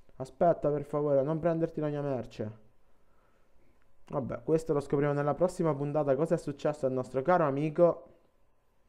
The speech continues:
Io intanto adesso andrei a curare i Pokémon. Un saluto da Master Yo, spero che questa parte possa piacervi. Mi raccomando, mi raccomando, continuate a seguirci e continuate a seguirla.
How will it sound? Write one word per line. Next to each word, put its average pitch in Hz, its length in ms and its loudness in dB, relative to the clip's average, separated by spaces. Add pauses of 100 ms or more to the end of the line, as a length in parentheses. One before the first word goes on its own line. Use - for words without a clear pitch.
(960)
Io 143 140 -2
intanto 143 380 2
adesso 131 300 2
andrei 143 200 -2
a 147 40 -4
curare 131 320 2
i - 20 2
Pokémon. 165 640 0 (3250)
Un 147 180 -6
saluto 160 320 2
da 139 140 0
Master 170 440 0
Yo, 170 200 6
spero 143 320 2
che 143 140 0
questa 175 300 2
parte 127 360 -2
possa 160 420 4
piacervi. 160 720 2 (540)
Mi 139 180 -2
raccomando, 165 1000 2
mi 151 120 -2
raccomando, 165 540 0
continuate 151 360 0
a 156 40 -2
seguirci 165 800 2
e 131 60 -2
continuate 147 320 -4
a 151 40 -4
seguirla. 127 560 -6